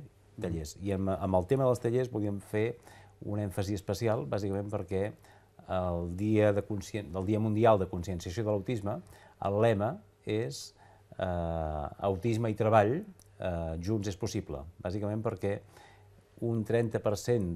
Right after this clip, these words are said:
trenta, una, una tercera part de les persones amb autisme no tenen discapacitat intel·lectual.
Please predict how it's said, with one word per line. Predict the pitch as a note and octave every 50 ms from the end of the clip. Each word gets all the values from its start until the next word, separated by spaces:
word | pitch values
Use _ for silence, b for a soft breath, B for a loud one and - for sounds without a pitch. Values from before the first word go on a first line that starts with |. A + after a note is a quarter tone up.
| E2
trenta, | - F2+ F#2 F#2 F2+ F2 - F2+ F2 F2+ F2+ E2+ E2+
una, | E2+ E2+ F2+ F#2+ F#2+
una | A2 A#2+ B2
tercera | B2+ C#3+ B2 A#2 - A#2 G#2 F#2+
part | - F2 E2 D#2 - - - - B B B B B B B B -
de | G#2+ G2
les | F#2+ F2+
persones | - G2 F2+ A#2+ A2+ A2 G#2
amb | G#2 G2
autisme | F#2+ F2+ F2+ B2+ B2 G#2 F#2+ G2 A2 A#2
no | A2+ A2+ A2+ A2
tenen | G2+ A#2 G#2 F#2+ F#2
discapacitat | E2+ E2 - - E2+ F2 E2 F2 E2+ E2
intel·lectual. | E2+ E2 - E2 E2 D#2+ - D#2 D#2 C#2+ C#2